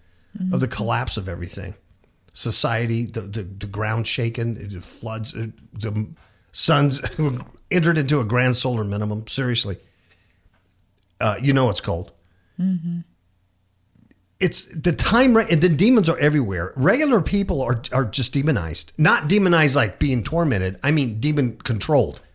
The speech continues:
Speaker 2: Mm-hmm.
Speaker 1: demonized, like, where they're killing their, you know,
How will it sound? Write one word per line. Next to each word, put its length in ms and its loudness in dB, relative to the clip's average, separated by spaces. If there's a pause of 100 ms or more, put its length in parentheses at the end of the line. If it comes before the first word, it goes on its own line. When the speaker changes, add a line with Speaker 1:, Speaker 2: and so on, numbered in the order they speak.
Speaker 2:
Mm-hmm. 200 -2
Speaker 1:
demonized, 580 -2
like, 160 0
where 140 0
they're 100 2
killing 360 0
their, 260 0 (1200)
you 120 2
know, 260 -4